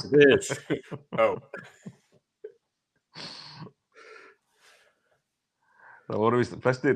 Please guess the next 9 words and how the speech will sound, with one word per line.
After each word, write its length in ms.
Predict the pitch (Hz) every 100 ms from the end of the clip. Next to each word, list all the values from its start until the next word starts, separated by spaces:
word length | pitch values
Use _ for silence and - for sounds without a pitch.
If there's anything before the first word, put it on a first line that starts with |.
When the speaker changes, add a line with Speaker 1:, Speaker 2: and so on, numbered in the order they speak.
| -
Speaker 2:
hérna, 220 | 120 110 87 - 113
flestir 260 | 123 -
höfundar 400 | 123 135 131 -
og 120 | 107 127
te-, 160 | 123
teiknarar, 540 | - 135 - 110 95 107 -
allir 160 | 107 107
teiknarar, 520 | 131 131 - - - _ _
teiknarar 680 | 123 127 - - 104 95 92